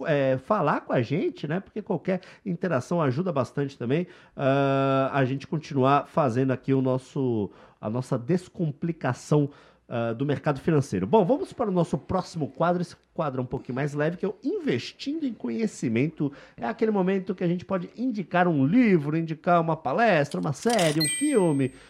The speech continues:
ah, um artigo, não sei, qualquer coisa pra você adquirir um pouco mais de conhecimento. Eu vou começar pelo André. André, ah, tem alguma, algum livro, alguma coisa que você indica pra galera?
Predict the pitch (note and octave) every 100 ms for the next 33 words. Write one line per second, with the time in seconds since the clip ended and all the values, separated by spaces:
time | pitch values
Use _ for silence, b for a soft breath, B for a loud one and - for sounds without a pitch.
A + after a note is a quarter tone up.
0 | B - F#3+ F#3 - - - D#4 F3+ D3+
1 | G3 C4+ - B2+ - F#3+ F3 A3 A3 E3
2 | C3 - E3+ E3+ D#3+ D#3+ B B - D#3+
3 | D3 C3 - D#3+ C#3 C#3 C#3 C#3+ C#3 D#3
4 | - B2 C#3 B2 B2 D3+ - D3+ D3+ D3+
5 | - G#2 G2 - B B - A3+ A3+ A3
6 | G3 E3+ - F#3+ F#3+ F#3+ F#3 C4 C4+ F3+
7 | E3 D#3+ F#3 A3 D#3+ F#2+ b b b -
8 | D3+ D#3 D3+ - G3 C#3+ G3 F3+ D3+ B2+
9 | B2+ E3+ C3+ G3+ D3 D3 D3+ D3 - E3
10 | D#3 C#3 E3 C#3+ A#2 F#3+ - A#2+ A2 D3
11 | B2 E2